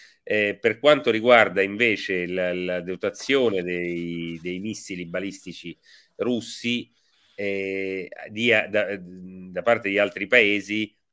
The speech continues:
dà l'idea di come, eh, il mondo sia molto più complicato. La Turchia è,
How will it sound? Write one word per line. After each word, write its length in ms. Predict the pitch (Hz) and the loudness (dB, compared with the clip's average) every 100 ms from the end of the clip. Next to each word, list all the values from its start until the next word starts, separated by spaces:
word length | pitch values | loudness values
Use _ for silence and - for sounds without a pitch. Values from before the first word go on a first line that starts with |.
| _ | _
dà 240 | 101 117 | -2 2
l'idea 540 | 117 113 123 135 135 127 | 2 2 2 6 6 6
di 160 | 107 | 2
come, 680 | - 127 123 123 120 - _ | 0 0 4 6 4 2 _
eh, 220 | - 107 110 | -14 -14 -8
il 200 | 113 110 | -6 -4
mondo 460 | 117 143 135 113 110 | -2 0 0 -2 -4
sia 240 | 117 104 | 0 0
molto 540 | 117 139 127 104 107 | 2 2 2 0 -4
più 180 | - 107 | -4 -10
complicato. 760 | - 98 95 90 87 78 - 87 | -8 -10 -10 -6 -2 -2 -4 -6
La 200 | 104 107 | -4 -4
Turchia 720 | 131 123 - 123 98 90 92 | -4 -8 -6 -2 2 0 0
è, 340 | - 113 101 | -2 -2 -2